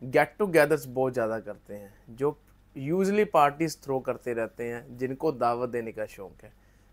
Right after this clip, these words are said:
तो उनके लिए खास जो प्रोडक्ट है वो है दावत। ये दावत आपको बॉन्जर ब्रांड की तरफ से मिलेंगे, जिसमें आपको डिफरेंट साइजेस मिल जाएंगे, जिनको आप अपनी नीड के हिसाब से बाय कर सकते हैं।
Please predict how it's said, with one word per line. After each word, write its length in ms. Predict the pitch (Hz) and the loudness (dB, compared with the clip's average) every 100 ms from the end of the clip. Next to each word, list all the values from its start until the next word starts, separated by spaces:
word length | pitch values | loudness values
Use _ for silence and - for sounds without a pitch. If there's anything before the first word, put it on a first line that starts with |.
| _ 202 | _ -2
तो 160 | - - | -2 -2
उनके 340 | 160 151 214 | -2 0 2
लिए 160 | 190 170 - | 4 4 0
खास 580 | - 147 156 - - - 131 | 4 6 6 4 -8 -14 -8
जो 120 | 135 | -8
प्रोडक्ट 440 | - 135 135 - | -2 0 0 0
है 180 | 127 127 - _ _ _ 123 | -2 -2 -8 _ _ _ -4
वो 160 | 127 | 0
है 120 | 135 120 139 | 0 0 4
दावत। 560 | 127 113 98 - - - _ _ _ _ _ _ _ _ _ _ - - | 4 4 -2 -10 -16 -20 _ _ _ _ _ _ _ _ _ _ -20 -6
ये 240 | 127 156 | 2 2
दावत 460 | 156 135 131 151 - | 6 8 8 6 6
आपको 380 | 147 131 - 165 | 6 6 4 0
बॉन्जर 440 | 131 123 127 135 135 | 2 0 0 0 -2
ब्रांड 400 | 117 123 127 131 | 0 0 0 -2
की 100 | 151 | -4
तरफ 220 | 151 139 | -2 -2
से 180 | - 143 | -2 -4
मिलेंगे, 540 | 139 139 143 156 185 - _ _ _ _ - | -4 -4 -6 -6 -8 -14 _ _ _ _ -12
जिसमें 520 | 123 143 - 214 208 | -4 -2 0 2 6
आपको 360 | 160 147 - 170 | 6 6 2 -2
डिफरेंट 420 | 139 - 160 151 | -2 -4 -4 -2
साइजेस 420 | - 117 120 135 | 0 0 -2 -6
मिल 160 | 143 139 | -6 -4
जाएंगे, 320 | 135 139 147 | -2 -2 -2
जिनको 520 | 135 120 147 175 220 196 | -4 -6 -8 -4 0 4
आप 160 | 165 165 | 4 4
अपनी 240 | - 165 | -4 -6
नीड 360 | 143 131 147 165 | -6 -4 -6 -2
के 120 | 170 | -4
हिसाब 340 | 147 - 117 | -2 0 0
से 280 | - 131 135 - _ _ 123 | 0 -6 -8 -10 _ _ 6
बाय 220 | 135 139 | 8 8
कर 180 | 139 123 | 4 -2
सकते 360 | - - - | -2 -8 -10
हैं। 220 | 104 95 | -12 -12